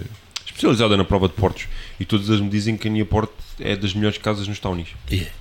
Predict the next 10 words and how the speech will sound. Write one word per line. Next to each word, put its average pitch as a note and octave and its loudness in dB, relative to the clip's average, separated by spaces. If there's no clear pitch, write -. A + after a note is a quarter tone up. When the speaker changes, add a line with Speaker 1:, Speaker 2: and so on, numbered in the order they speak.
Speaker 2:
em G2 -2
colheitas G2 0
e E2+ -6
townies. D2 -14
E F#2+ 0
o, F#2 -2
e G2+ 4
a - 6
Vanzeleurs F2 -2
também. D#2+ -6